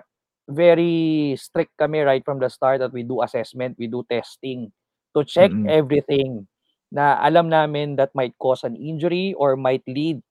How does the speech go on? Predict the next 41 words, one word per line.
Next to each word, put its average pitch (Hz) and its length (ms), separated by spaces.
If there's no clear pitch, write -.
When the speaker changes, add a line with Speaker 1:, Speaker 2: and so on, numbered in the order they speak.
Speaker 1:
to 127 160
an 127 80
injury 123 400
in 120 80
the 113 160
future. 107 480
Ah, 127 320
yun, 147 240
very 135 240
strict - 240
kami 131 240
doon. 135 160
Kaya 127 160
I 131 160
work 135 240
hand 135 240
in 127 80
hand 135 160
talaga 127 320
with 123 160
our 117 320
P 135 240
Ts. 104 240
So, 113 160
ako 127 400
on 123 160
the 117 80
physical 131 640
aspect, 135 480
testing. 139 560
Yung 147 240
mga 143 160
P 147 160
Ts 135 160
naman 135 400
is - 160
more 131 320
on 120 240
assessment 127 560
doon 131 240
sa, 123 400